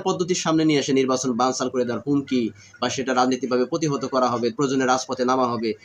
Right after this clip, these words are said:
সরকারের বিপক্ষে তারা কার্যক্রমগুলো করবে, এই যে হামকি দামকি করে নির্বাচনকে পিছিয়ে নেওয়ার যে অপচেষ্টা, এটা আসলে কতটুকু ফলপ্রসূ হবে সেটা ভবিষ্যতে বলে দিবে। সরকারের সাথে তারা চ্যালেঞ্জিংয়ে পড়ে গেছে, সরকারও চ্যালেঞ্জে পড়ে গেছে। সরকার বলছে যে ফেব্রুয়ারিতে নির্বাচন হবে,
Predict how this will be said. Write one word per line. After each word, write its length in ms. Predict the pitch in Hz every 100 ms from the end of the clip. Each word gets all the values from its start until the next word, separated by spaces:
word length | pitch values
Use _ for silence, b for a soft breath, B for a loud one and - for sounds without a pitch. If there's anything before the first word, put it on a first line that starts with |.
| -
সরকারের 360 | 139 117 127
বিপক্ষে 340 | 117 120 120 120
তারা 180 | 113 110 131
কার্যক্রমগুলো 640 | 135 127 117 113 110 107
করবে, 280 | 107 131 101
এই 180 | 104 170
যে 120 | 185 185 147
হামকি 220 | 147 156
দামকি 280 | 139 123 127
করে 200 | 139 120
নির্বাচনকে 460 | 107 113 113 113 113
পিছিয়ে 300 | 139 - 131
নেওয়ার 200 | 117 101 - b b -
যে 100 | 127
অপচেষ্টা, 600 | 127 147 165 151 - 104 - _ b -
এটা 100 | 147 156
আসলে 180 | 165 156
কতটুকু 340 | 151 139 135 139 135
ফলপ্রসূ 360 | 147 143 127 127
হবে 140 | 123 113
সেটা 140 | 120 117
ভবিষ্যতে 340 | 117 123 131 131
বলে 120 | 120 78
দিবে। 140 | 76 71 B B B B -
সরকারের 280 | 147 165 160
সাথে 140 | 160 165
তারা 120 | 156 151
চ্যালেঞ্জিংয়ে 420 | 147 143 143 143
পড়ে 120 | 143 127
গেছে, 120 | 131 135
সরকারও 260 | 131 135 139
চ্যালেঞ্জে 280 | 127 123 120
পড়ে 120 | 123 117
গেছে। 140 | 110 120
সরকার 200 | 117 120
বলছে 240 | 107 107 117 117
যে 40 | 117
ফেব্রুয়ারিতে 340 | 117 113 143 147
নির্বাচন 280 | 127 120 113
হবে, 120 | 113